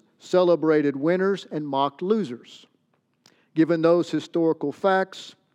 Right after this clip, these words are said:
how might a sophisticated, self-respecting Roman citizen respond to Paul's gospel?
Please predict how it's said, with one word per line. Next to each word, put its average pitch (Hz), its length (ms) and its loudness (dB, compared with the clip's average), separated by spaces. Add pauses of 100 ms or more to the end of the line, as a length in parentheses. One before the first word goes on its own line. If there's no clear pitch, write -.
(380)
how 170 160 2
might 175 220 2
a 160 60 -2
sophisticated, 156 800 -2
self-respecting 151 920 -4 (200)
Roman 180 360 -2
citizen 165 540 -6
respond 160 500 -6
to 180 60 -2
Paul's 165 380 -2
gospel? 226 480 0